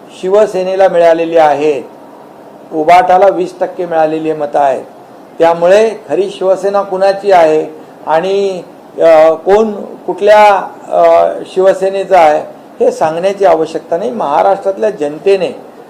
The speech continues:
यामध्ये शिक्कामोर्तब यावर केलेलं आहे की आणि बघायचं वाकून त्यांनी पहिला आरसा पाहावा आणि त्यानंतर ज्यांनी ज्यांच्या निवडणुकांमध्ये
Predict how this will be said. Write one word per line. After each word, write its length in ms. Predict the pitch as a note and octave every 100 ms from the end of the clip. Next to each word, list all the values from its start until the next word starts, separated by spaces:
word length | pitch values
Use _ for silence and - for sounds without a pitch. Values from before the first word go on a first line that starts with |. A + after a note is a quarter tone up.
| -
यामध्ये 320 | D#3+ E3 F3 E3+
शिक्कामोर्तब 600 | D3+ - E3+ E3+ E3 F3
यावर 260 | D#3+ D3+ D#3
केलेलं 400 | D3 D3+ D3 D3+
आहे 280 | D3 D3+ G#3+ - - - - -
की 140 | E3+
आणि 240 | D#3 E3 F3 F#3+ F3+
बघायचं 500 | F3+ F3+ F#3 F3 F#3+
वाकून 400 | E3+ D3+ G#3 A#3+
त्यांनी 340 | _ F3+ F3+
पहिला 240 | F3+ F3+ E3+
आरसा 360 | D3+ C#3 F#3+
पाहावा 420 | F#3+ G3+ F3 G#3+ C4 _ _ _ _ _ _ C#3
आणि 500 | D#3+ F#3+ G3+ F#3+ F3+ _ _ G3+
त्यानंतर 540 | G#3 G#3 F#3+ G3 F3 B2+ _ _ _ _
ज्यांनी 460 | C#3+ E3+ G3 F#3+ E3+
ज्यांच्या 320 | D#3+ E3 E3 F#3+
निवडणुकांमध्ये 880 | E3 F3 F#3 F#3 F#3+ F#3+ F#3+ F3+